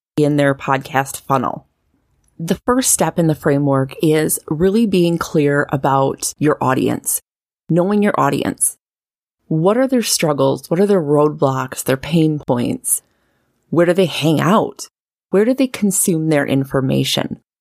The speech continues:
All of those things are very important because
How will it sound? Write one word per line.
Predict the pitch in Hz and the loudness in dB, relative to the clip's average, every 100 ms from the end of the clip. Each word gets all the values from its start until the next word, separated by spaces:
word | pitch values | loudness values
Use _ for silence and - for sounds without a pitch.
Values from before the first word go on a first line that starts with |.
| _ _ - | _ _ -2
All | 208 254 | 2 2
of | 269 | 4
those | 247 208 | 2 0
things | 185 165 | 0 2
are | 156 139 | 2 0
very | 143 151 165 | 0 0 2
important | 196 190 - 143 160 208 - - - - | 0 0 0 -2 0 0 -2 -6 -14 -4
because | 196 190 180 | 0 2 0